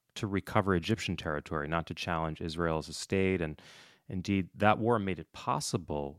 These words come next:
for the two states to forge a lasting peace. This war, by contrast, strikes at the very foundations of the Jewish state because it involves the still unresolved Palestine question, the status of the land's original inhabitants.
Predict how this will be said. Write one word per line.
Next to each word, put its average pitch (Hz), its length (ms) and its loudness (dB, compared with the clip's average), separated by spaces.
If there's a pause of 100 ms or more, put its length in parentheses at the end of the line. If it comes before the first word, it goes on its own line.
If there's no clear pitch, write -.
(140)
for - 140 -4
the 90 60 0
two 95 220 0
states 87 320 0
to 87 100 -4
forge 87 360 0
a 85 40 0
lasting 80 460 0
peace. - 560 -8 (440)
This 139 240 4
war, 104 300 10
by 82 180 4
contrast, 85 580 2
strikes 90 520 2
at 90 80 -4
the 87 80 0
very 85 240 2
foundations 82 680 -2
of 76 80 -12
the 78 80 -6
Jewish 78 380 -4
state 107 340 -2
because - 320 -6
it 90 80 -8
involves 85 600 0 (540)
the 92 80 0
still 101 420 2
unresolved 82 800 -2 (160)
Palestine 123 540 -2
question, - 420 -12
the 82 60 -6
status 87 500 0
of 85 80 -8
the 82 80 -2
land's 80 320 -2
original 78 420 -2
inhabitants. 92 800 -6